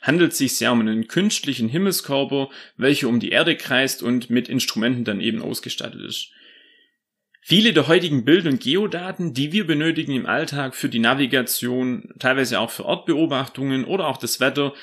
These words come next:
die werden eben im All generiert. Und mittlerweile gibt's da so ein eigenes Data-Business im All.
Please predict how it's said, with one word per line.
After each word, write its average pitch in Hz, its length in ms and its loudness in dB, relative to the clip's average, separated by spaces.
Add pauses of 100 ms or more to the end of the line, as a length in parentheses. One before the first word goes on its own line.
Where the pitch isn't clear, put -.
(180)
die 117 120 0
werden 139 200 4
eben 135 200 2
im 131 160 2
All 127 180 6
generiert. 117 560 0 (140)
Und 117 140 2
mittlerweile 147 640 2
gibt's 117 260 -4
da 135 160 0
so - 160 -2
ein 123 80 2
eigenes 120 480 0
Data-Business 107 760 -2
im 98 120 -8
All. - 260 -6